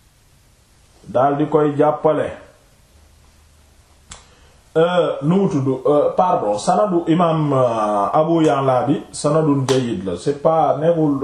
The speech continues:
rijaaluhu rijaalu sahih. Imaam al-Haythami beneen, leneen la doon wax loolu. Beneen riwaaya boo xam ne day jàppale lii ba léegi, ci bo-, ci boobu la doon wax ne rijaaluhu,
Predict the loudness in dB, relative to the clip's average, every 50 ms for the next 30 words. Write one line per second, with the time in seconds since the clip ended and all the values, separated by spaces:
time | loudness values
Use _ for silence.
0 | -2 0 0 2 2 2 2 0 -2 -2 -2 -2 -2 0 0 0 0 0 -2 -4
1 | -8 -10 -10 -12 -12 -12 -6 -4 0 0 0 0 0 0 0 2 0 0 -2 -2
2 | -4 -4 -4 -2 0 0 2 2 0 0 -2 0 0 0 2 2 0 0 0 0
3 | 0 0 0 0 -2 -4 -4 -4 -6 -6 -8 -10 -16 -20 -20 -20 -20 -20 _ -14
4 | -6 -2 0 2 2 2 2 2 2 2 2 2 2 0 0 0 0 0 0 -2
5 | -2 0 0 2 2 2 2 2 0 0 0 -2 0 0 0 0 0 -2 0 0
6 | 0 2 2 0 0 0 -4 -8 -10 -12 -20 -20 -20 _ _ _ _ _ -4 -2
7 | -2 -2 0 -2 -2 -2 -2 -2 -2 0 2 2 2 2 2 2 2 2 2 2
8 | 0 0 -2 -2 -2 -2 -2 0 0 0 2 2 2 2 2 2 0 -2 -4 -2
9 | 0 0 0 0 -2 -6